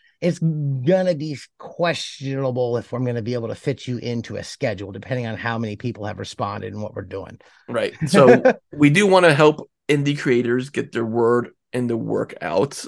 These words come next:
Speaker 2: But that said, we also have a very full schedule, so we'll do our best.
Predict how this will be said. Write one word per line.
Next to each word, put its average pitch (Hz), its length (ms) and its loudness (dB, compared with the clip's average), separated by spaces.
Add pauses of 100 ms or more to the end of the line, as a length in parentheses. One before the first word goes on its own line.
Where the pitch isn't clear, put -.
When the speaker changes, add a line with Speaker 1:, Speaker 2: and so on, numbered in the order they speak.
(180)
Speaker 2:
But 175 360 4
that 117 200 0
said, 139 400 6 (200)
we 120 120 0
also 113 220 -4
have 117 80 -4
a 120 40 -8
very 113 140 -2
full 113 220 -6
schedule, 147 560 4
so 120 160 0
we'll 113 140 0
do - 180 -2
our 101 100 0
best. 143 460 2